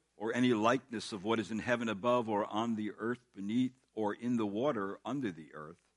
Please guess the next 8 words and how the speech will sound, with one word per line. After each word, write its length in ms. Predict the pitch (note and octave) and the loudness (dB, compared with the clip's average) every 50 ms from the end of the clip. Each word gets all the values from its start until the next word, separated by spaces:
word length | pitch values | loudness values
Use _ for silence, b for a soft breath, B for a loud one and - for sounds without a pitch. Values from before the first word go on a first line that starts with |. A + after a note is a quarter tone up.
| _ _ _ _ _ _ _ _ _ _ _ _ - | _ _ _ _ _ _ _ _ _ _ _ _ -14
You 80 | A2 | -10
shall 180 | G2+ - B2+ A#2+ | -4 2 4 6
not 240 | A#2+ C3+ C#3 C3 A#2+ | 8 8 8 6 4
worship 520 | A2 A2 B2 C3 B2+ - - C#3 G#2+ - | 4 4 4 4 4 4 0 0 0 2
them 340 | B2 A#2 A2 A2 A#2 B2 B2+ | 2 2 4 4 2 2 4
or 160 | B2 A2 A2 G#2+ | 4 4 4 4
serve 460 | - - - - A#2+ B2 B2 G2+ F2 | -4 -8 -6 -2 0 0 0 -2 -4
them 400 | G#2 F2 E2 D#2+ E2 F#2 G#2 | -6 -8 -8 -8 -10 -12 -14